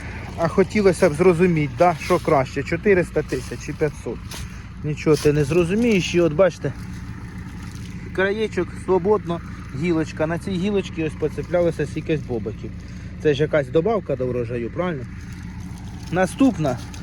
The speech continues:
ось о її гілочка. Лежить, правда, на землі. Тут менше бобиків. Наступна нема.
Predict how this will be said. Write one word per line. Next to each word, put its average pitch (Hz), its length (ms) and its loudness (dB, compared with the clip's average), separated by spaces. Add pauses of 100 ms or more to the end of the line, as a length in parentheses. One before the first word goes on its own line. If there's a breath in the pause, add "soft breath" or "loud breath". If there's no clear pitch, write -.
(240)
ось 185 240 4
о 165 120 8
її 147 240 6
гілочка. 131 580 0 (640 loud breath)
Лежить, 139 400 2
правда, 135 300 2
на 135 140 0
землі. 160 440 2 (920 loud breath)
Тут 175 200 2
менше 120 360 -2
бобиків. 107 500 -4 (1400)
Наступна 160 600 0
нема. 156 420 2